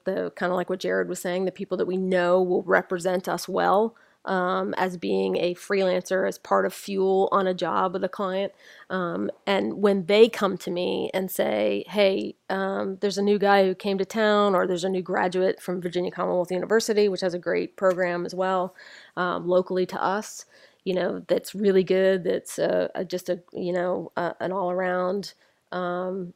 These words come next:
you know, good student, good, uh, professional, but, you know, I'm, I'm more likely to contact them and say, "Hey, do me a favor, send me a reel, come in and talk to me," things like that. Um, you know, going to a website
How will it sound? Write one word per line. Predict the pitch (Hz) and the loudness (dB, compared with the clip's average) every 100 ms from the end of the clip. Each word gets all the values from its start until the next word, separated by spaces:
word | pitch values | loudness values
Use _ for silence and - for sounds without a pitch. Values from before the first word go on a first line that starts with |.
| _ | _
you | - 180 | -8 -4
know, | 165 170 | -2 -4
good | 165 190 - | -4 -4 -6
student, | - - 226 233 233 220 | -10 -4 -2 2 0 0
good, | - 180 175 175 175 160 - | 0 2 2 0 -4 -16 -10
uh, | - 175 | -4 -4
professional, | 165 - 214 214 208 196 196 180 | -6 -2 -2 -2 -2 0 -2 -2
but, | - | -4
you | 139 | -2
know, | 180 185 - | -2 -4 0
I'm, | - 202 - | 4 4 4
I'm | 208 226 | 4 6
more | 220 190 | 4 4
likely | 185 - 180 | 2 2 0
to | |
contact | 175 190 180 175 - | 0 -2 0 -2 0
them | 180 180 | -2 -2
and | |
say, | 165 170 | -2 -2
"Hey, | 185 | 0
do | 180 196 | 0 2
me | 196 | 0
a | |
favor, | 185 175 175 | 2 2 0
send | 175 180 | 0 0
me | 196 | 2
a | 185 | 2
reel, | 180 180 185 175 | 2 2 2 0
come | - 185 | 0 2
in | |
and | 185 | 2
talk | 180 180 - | 2 -2 -2
to | 180 | -2
me," | 185 165 165 - - _ | -2 -2 -6 -14 -20 _
things | 180 185 | -2 0
like | 160 - | 0 2
that. | 160 - - - - - | 2 2 -2 -16 -20 -4
Um, | 180 175 175 175 185 175 - _ _ - - | 2 4 4 2 0 -4 -8 _ _ -12 0
you | 208 | 4
know, | 190 180 - - - - - _ _ 208 | 6 6 2 -6 -8 -6 -10 _ _ -2
going | - 220 233 226 226 - | 8 10 12 10 8 4
to | - 226 202 196 190 | 0 6 8 8 8
a | - | 4
website | 180 180 196 - 233 247 | 2 0 0 2 2 2